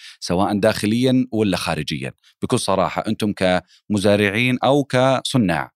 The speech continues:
هل تواجهون معاناة في تسويق قيمة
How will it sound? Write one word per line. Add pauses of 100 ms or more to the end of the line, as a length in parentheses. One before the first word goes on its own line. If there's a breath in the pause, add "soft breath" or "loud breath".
(300 soft breath)
هل
تواجهون
معاناة
في
تسويق
قيمة